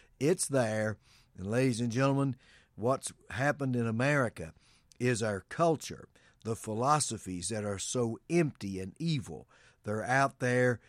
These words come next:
that have attacked the very person of God, who Jesus is, and the very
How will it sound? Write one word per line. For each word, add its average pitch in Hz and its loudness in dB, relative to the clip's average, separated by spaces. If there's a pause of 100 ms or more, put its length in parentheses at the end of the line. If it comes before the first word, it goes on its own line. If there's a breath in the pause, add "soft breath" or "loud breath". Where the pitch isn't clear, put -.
(180 soft breath)
that 120 0
have 113 -2
attacked 113 0 (460 soft breath)
the 110 -4
very 117 2
person 165 0
of 101 -4
God, 85 -4 (140)
who 208 4
Jesus 156 -2
is, 95 -6 (460 soft breath)
and 131 2
the 123 2
very 135 4